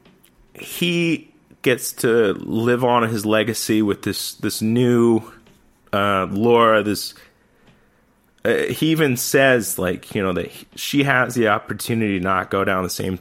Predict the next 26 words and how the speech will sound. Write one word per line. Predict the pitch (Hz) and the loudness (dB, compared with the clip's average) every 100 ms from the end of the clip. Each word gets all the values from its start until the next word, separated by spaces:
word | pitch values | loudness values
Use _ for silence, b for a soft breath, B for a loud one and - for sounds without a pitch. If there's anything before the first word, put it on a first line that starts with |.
| _ | _
path. | - - 95 87 - | -10 -4 -4 -4 -4
Her | 110 | 0
life | 123 120 113 - | 2 2 2 -2
doesn't | 101 98 | -4 -2
have | - 90 - | -4 -6 -10
to | 107 | -6
be | 104 | -6
this | 90 90 | -4 -10
violence | 95 98 87 95 92 87 - | -6 -2 -2 -4 -6 -8 -8
that | 95 90 | -10 -6
his | 98 85 | -6 -6
life | - - | -8 -10
is. | - - - b b b b b b b b b | -12 -12 -12 b b b b b b b b b
Like, | 101 98 - - _ _ _ _ | -2 0 -2 -14 _ _ _ _
but | - 104 | -4 -2
she | - 127 | 2 2
is | 127 | 4
gonna | 107 | 0
have | 107 98 | 0 0
to | 98 | 2
live | 95 92 | 2 0
with | 87 | -4
the | 85 | -8
people | 101 - 87 | -8 -6 -8
she | - | -8
killed. | - 62 64 | -8 -8 -10